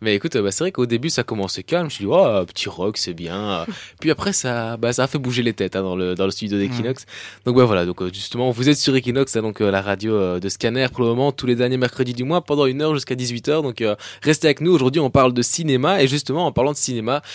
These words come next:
Speaker 1: Héloïse, une jeune de notre rédaction, nous a écrit un petit quelque chose.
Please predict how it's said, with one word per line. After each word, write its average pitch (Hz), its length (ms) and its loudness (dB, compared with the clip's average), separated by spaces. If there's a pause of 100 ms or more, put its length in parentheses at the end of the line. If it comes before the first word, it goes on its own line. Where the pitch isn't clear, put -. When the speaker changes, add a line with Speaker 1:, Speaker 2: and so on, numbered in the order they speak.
(160)
Speaker 1:
Héloïse, 139 480 4
une 107 120 -4
jeune 107 520 0
de 95 180 -4
notre 113 260 -6
rédaction, 110 640 -2 (300)
nous 98 280 -4
a 123 140 -2
écrit 131 400 -10
un 95 100 -14
petit 107 300 -14
quelque 107 280 -10
chose. 85 360 -14